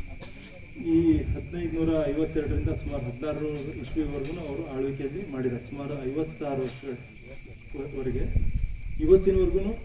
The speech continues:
ಎಲಿಜಬೆತ್ ಕ್ವೀನ್ ಬಿಟ್ರೆ ಆ, ಆ ಮಟ್ಟಿನ ಆಳ್ವಿಕೆ ಮಾಡಿದಂಥ ರಾಣಿನೇ ಇಲ್ಲ. ಅಂತ, ಇಂಥ ಪುಣ್ಯ ಭೂಮಿಲಿ ಆಳ್ವಿಕೆ ಮಾಡಿದಂಥ ಒಂದು ಮೊಟ್ಟ ಮೊದಲ ಮಹಿಳೆ ಅಂತಾನೆ ಹೇಳ್ಬೋದು. ಅವರಿದ್ದಾಗ ಈ ಕರಿಮೆಣಸಿನ ರಾಣಿ ಅಂತ ಕರಿತಾ ಇದ್ರು.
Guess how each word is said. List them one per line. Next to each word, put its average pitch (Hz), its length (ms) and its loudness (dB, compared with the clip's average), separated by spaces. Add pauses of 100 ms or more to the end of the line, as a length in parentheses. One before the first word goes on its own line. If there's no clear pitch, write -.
ಎಲಿಜಬೆತ್ 143 560 -2
ಕ್ವೀನ್ 165 200 -2
ಬಿಟ್ರೆ 151 260 -6
ಆ, 151 460 -6 (880)
ಆ 156 120 0
ಮಟ್ಟಿನ 180 400 2
ಆಳ್ವಿಕೆ 165 460 4
ಮಾಡಿದಂಥ 160 420 0
ರಾಣಿನೇ 175 460 4
ಇಲ್ಲ. 127 140 2 (260)
ಅಂತ, 156 200 0 (1400)
ಇಂಥ 175 180 2
ಪುಣ್ಯ 185 340 4
ಭೂಮಿಲಿ 180 500 2
ಆಳ್ವಿಕೆ 156 360 2
ಮಾಡಿದಂಥ 156 400 -2
ಒಂದು 156 400 -2
ಮೊಟ್ಟ 143 220 -2
ಮೊದಲ 170 280 2
ಮಹಿಳೆ 160 340 6
ಅಂತಾನೆ - 300 0
ಹೇಳ್ಬೋದು. 120 580 -6 (1080)
ಅವರಿದ್ದಾಗ 180 580 4 (640)
ಈ 151 200 4 (500)
ಕರಿಮೆಣಸಿನ 180 560 6
ರಾಣಿ 147 280 0
ಅಂತ 147 160 -2
ಕರಿತಾ 135 260 -2
ಇದ್ರು. - 260 -6